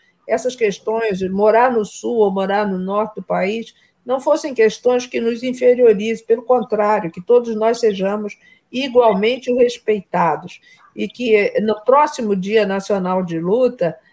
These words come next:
nós estejamos lutando para ganhar e não para evitar retrocesso.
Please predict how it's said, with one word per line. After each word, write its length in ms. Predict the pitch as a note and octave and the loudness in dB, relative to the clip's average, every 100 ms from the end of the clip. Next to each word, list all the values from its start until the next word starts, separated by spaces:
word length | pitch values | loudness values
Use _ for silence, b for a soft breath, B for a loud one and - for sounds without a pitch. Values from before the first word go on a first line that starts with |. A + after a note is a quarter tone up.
| b | b
nós 280 | - A3+ B3+ | 0 2 2
estejamos 640 | B3 - A3+ A#3 B3+ A3 | 0 2 4 4 2 -2
lutando 680 | G#3 G3 - C4 D4 B3 F3+ | -2 -2 0 0 2 0 -4
para 260 | F3+ G#3+ A3 | -2 0 0
ganhar 720 | A3+ D4+ D#4+ C#4 B3+ G#3+ G#3+ | 0 0 0 0 4 4 2
e 100 | G#3 | -2
não 300 | G3+ A3+ E4 | 0 0 0
para 180 | D#4+ C#4+ | 0 0
evitar 440 | C#4 B3+ B3+ A3+ | -2 -8 0 0
retrocesso. 880 | C4 C4 B3+ C4 B3+ F#3+ E3+ D#3+ - | 2 0 0 -4 -2 -4 -2 -4 -10